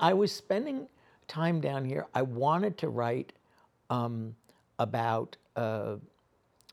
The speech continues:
a, more about the city. I,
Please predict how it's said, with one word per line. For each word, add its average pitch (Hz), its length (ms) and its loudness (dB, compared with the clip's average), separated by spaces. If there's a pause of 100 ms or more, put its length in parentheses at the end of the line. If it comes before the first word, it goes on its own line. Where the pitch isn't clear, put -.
(260)
a, 113 320 0 (640)
more 135 260 4
about 117 300 0
the 113 80 -8
city. - 340 -2
I, 143 100 2